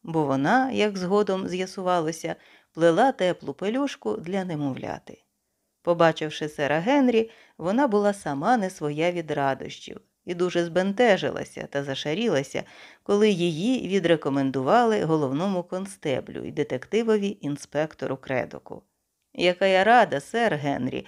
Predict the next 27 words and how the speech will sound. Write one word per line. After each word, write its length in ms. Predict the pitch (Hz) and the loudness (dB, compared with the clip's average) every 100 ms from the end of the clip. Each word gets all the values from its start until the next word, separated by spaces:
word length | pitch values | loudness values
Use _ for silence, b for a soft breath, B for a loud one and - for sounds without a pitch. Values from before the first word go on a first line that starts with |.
| B B B | B B B
ви 160 | 185 214 | -2 2
навіть 340 | 214 202 196 | 2 0 -2
уявити 580 | 202 185 170 214 233 143 | 0 2 4 2 0 -4
собі 280 | - 139 143 | -6 -4 -2
не 140 | 185 | -2
можете, 520 | 180 127 - - 127 b b - | 0 -2 -2 -6 -8 b b -6
яка 500 | 165 147 - 170 254 | 2 2 2 4 4
це 160 | 254 220 | 2 -2
для 200 | 165 139 | 0 0
мене 460 | 143 180 180 170 - | 0 0 -2 -4 -4
радість. 680 | 156 131 127 - - _ _ _ _ | -4 -4 -6 -14 -20 _ _ _ _
Як 260 | 165 165 156 | 2 2 4
давно 420 | 151 139 156 240 | 0 2 2 2
ми 120 | 220 | 2
з 60 | 175 | 2
вами 360 | 160 190 180 | 0 0 0
не 180 | 170 175 | -2 -2
бачилися. 760 | 170 190 - - - - - - _ _ _ | 2 2 2 -6 -10 -14 -16 -18 _ _ _
А 140 | - 147 | -4 -2
тож, 340 | - 233 180 B B - | 0 0 0 B B 2
ревматизм — 920 | 196 190 175 160 165 233 240 226 220 | 4 4 2 0 0 2 2 2 -2
це 140 | 196 | -2
моє 260 | 170 143 139 | -2 -2 -2
справжнє 800 | - 147 180 214 185 170 165 - | -6 0 4 4 2 -6 -6 -4
лихо. 520 | 135 135 - - - _ _ _ | -4 -4 -6 -10 -12 _ _ _
Останнім 540 | - 165 - 160 139 151 | -4 -2 0 2 0 -2
часом 520 | - 247 240 147 151 | 4 4 4 -2 -6